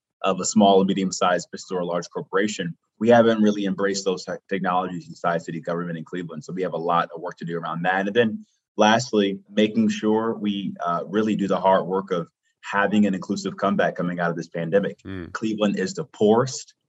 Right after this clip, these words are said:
Speaker 1: big city in America. One out of two of our children are living in poverty. And we received the eighth largest amount of money from President Biden through the American Rescue Plan. And so I'm gonna have a large amount of resources to start to tackle some of these issues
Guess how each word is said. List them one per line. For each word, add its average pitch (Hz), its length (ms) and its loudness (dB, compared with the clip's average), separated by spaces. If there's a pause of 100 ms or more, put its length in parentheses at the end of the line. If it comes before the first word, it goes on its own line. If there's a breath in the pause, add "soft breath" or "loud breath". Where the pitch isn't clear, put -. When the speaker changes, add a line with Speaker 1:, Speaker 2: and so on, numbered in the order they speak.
(140)
Speaker 1:
big 107 220 0
city 104 280 2
in 95 40 2
America. 101 580 0 (360)
One 104 640 4
out 92 160 0
of 85 80 -6
two 101 160 -4
of 95 80 0
our 90 140 2
children 95 500 -2
are 85 80 0
living 90 280 -4
in 85 120 -6
poverty. 90 460 0 (580)
And 90 300 -4
we 104 160 2
received 98 600 0
the 95 200 -2
eighth 104 320 -4
largest 95 460 0
amount 92 260 -4
of 87 60 -6
money 90 280 -4
from 85 120 -10
President 85 400 -2
Biden 82 280 0
through 92 180 -8
the 90 60 -4
American 85 320 -4
Rescue 85 320 -6
Plan. 104 320 0
And 85 80 -2
so 82 220 -2
I'm 85 140 -4
gonna 87 160 -4
have 90 180 -2
a 87 60 -4
large 98 580 6
amount 92 300 0
of 82 100 -6
resources 98 680 -4
to 82 100 -14
start 85 240 -2
to 76 80 -16
tackle 80 280 -2
some 85 160 -6
of 80 80 -4
these 80 160 -8
issues 82 500 -6